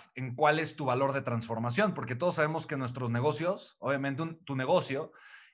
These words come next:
es la pro-, es provocarle la transformación a una persona. Tu negocio simplemente gira en torno a la transformación que tú le ofreces a tus clientes. Entonces, yo te, simplemente te, te, te, te quiero invitar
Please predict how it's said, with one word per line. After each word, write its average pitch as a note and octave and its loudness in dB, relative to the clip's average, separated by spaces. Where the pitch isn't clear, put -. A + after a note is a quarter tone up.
es D#3+ 0
la D3 2
pro-, C#3 -2
es C3+ -6
provocarle D#3+ 2
la C3+ 2
transformación C3 0
a - -2
una C3 -2
persona. B2+ 0
Tu F3+ 4
negocio A3+ 8
simplemente E3+ -2
gira F3 0
en E3 -2
torno F3 4
a C#3+ 4
la C3+ 2
transformación E3 0
que D3+ -4
tú D#3+ -4
le E3 4
ofreces D3 2
a B2+ -2
tus A#2 -10
clientes. - -12
Entonces, F3+ 2
yo A3+ 2
te, C#4 2
simplemente A#3+ 0
te, F3+ 0
te, - -2
te, E3+ -4
te E3+ 0
quiero A3+ 0
invitar F3+ 4